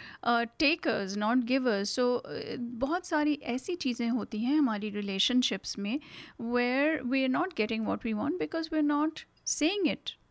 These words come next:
or we're not saying it correctly, or we're not saying it at the right time as well. So those are some of the things that, um, we want. And also we just, we may have very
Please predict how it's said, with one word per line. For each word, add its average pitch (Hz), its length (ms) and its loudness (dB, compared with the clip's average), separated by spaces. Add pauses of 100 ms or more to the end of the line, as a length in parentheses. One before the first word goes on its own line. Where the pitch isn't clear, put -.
or 214 140 -2
we're 220 120 -2
not 233 240 0
saying 240 260 2
it 254 180 -2
correctly, - 640 0
or - 160 -6
we're 208 120 -4
not 240 200 -2
saying 240 220 0
it 247 100 0
at 247 160 -2
the 240 80 0
right 240 320 0
time 262 560 0
as 214 280 -6
well. 254 260 -2
So 233 160 -4
those 247 280 -2
are 311 80 2
some 240 200 -2
of 208 140 -2
the 202 100 -2
things 202 340 -4
that, 196 240 -2 (480)
um, 220 420 0 (100)
we 240 140 -2
want. 240 280 -2
And 302 200 0
also 359 340 0
we 339 320 2
just, 339 400 0 (340)
we 302 140 4
may 370 160 0
have 381 220 0
very 233 400 0